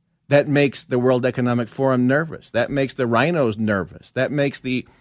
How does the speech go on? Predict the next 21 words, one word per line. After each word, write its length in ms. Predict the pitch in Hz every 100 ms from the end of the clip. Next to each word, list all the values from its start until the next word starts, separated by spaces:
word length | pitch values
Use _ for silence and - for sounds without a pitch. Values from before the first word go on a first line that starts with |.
| _ _ -
American 540 | 123 127 151 151 135
ruling 340 | 135 151 143 127
class 380 | - 156 160 139
nervous, 480 | 135 127 131 123
and 160 | - 127
they'll 160 | 120 117
be 180 | 117
coming 460 | 107 - 139 147 147
for 460 | - 143 139 139 -
your 320 | 127 131 139
guns 460 | 127 131 131 131 123
in 160 | 113 131
any 220 | 135 147
way 180 | 135 131
they 200 | 123 104
possibly 720 | - - 147 156 165 156 147
can 600 | - 151 127 98 95 92 _ _ _ _ _ _ _ _
from 260 | - 120 110
now 400 | 127 143 147 -
moving 480 | 139 135 131 127 -
forward. 580 | - 147 135 120 113